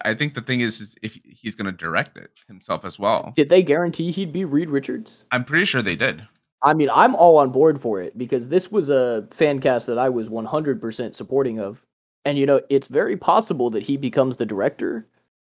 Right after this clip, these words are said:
Speaker 2: because the Spider-Man director, John Watts, was originally slated for that project,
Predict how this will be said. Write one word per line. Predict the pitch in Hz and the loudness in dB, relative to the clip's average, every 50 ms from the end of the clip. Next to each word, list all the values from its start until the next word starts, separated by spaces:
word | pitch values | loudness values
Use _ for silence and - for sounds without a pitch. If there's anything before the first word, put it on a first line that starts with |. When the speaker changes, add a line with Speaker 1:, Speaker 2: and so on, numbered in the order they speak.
| _ _ | _ _
Speaker 2:
because | - 127 127 - 143 127 113 117 | -2 -2 2 4 2 2 2 0
the | - 127 117 | 0 0 0
Spider-Man | 110 - - 147 165 214 226 185 135 123 117 | 0 2 4 4 4 6 4 4 2 0 -2
director, | 117 113 110 117 113 113 - 110 | -2 -2 -2 -2 -2 -2 -6 -8
John | 95 87 - 123 131 131 117 107 | -6 -4 0 0 2 2 0 2
Watts, | 117 139 147 123 107 - - - - | 4 4 6 4 4 0 -6 -12 -10
was | - 120 113 110 | -10 -8 -8 -6
originally | 113 113 123 120 117 113 110 107 110 | -6 -6 -6 -6 -6 -8 -8 -8 -8
slated | 107 - - - 123 110 117 117 120 120 113 - | -8 -10 -12 -10 -6 -6 -4 -2 -4 -4 -4 -6
for | - 113 | -6 -4
that | 110 101 - - | -4 -4 -6 -4
project, | - 107 123 147 170 180 202 202 _ - _ | -4 -2 -2 -2 -4 -4 -6 -6 _ -14 _